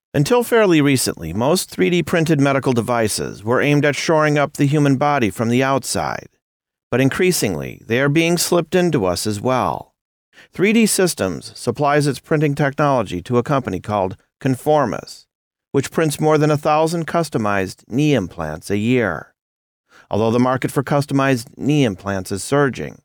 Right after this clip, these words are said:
the jury is still out on whether they provide a better outcome than generic implants do. Earlier this year, surgeons in Wales used a three D printer to reconstruct the facial bones of a twenty-nine-year-old man named Stephen Power,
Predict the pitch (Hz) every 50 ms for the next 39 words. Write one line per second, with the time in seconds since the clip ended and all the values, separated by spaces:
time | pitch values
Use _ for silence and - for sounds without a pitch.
0 | _ _ _ _ _ _ _ _ _ - 110 110 117 139 156 170 180 185 185 165
1 | - - 196 180 180 175 175 165 147 123 113 113 113 120 123 127 120 127 127 123
2 | - 135 120 131 131 127 123 117 107 127 123 120 117 - 113 131 131 127 - -
3 | 98 85 80 82 87 95 92 92 110 110 120 131 135 123 107 - 92 90 85 -
4 | - 87 87 80 69 - - - - 80 73 50 - - _ _ _ _ _ _
5 | _ _ _ _ _ _ _ _ _ _ _ _ _ _ _ _ _ _ _ -
6 | 117 110 113 123 127 135 139 135 147 143 - - 156 131 120 117 - - 143 139
7 | 143 143 165 165 165 156 160 170 160 160 160 165 160 156 156 156 151 147 - -
8 | _ _ _ _ _ - 143 160 165 190 190 165 - 180 180 175 170 180 160 -
9 | 196 180 170 165 147 131 147 139 151 156 143 - 156 147 - - 170 156 151 -
10 | - 147 143 - 160 160 156 147 139 107 - - 98 101 98 98 113 107 113 113
11 | - 139 147 151 151 143 135 127 127 127 123 123 120 120 120 113 120 131 123 123
12 | 113 87 71 69 - _ _ _ _ - 120 120 120 110 - - - - 160 156
13 | 143 143 139 127 - 143 131 123 117 104 87 80 76 64 - _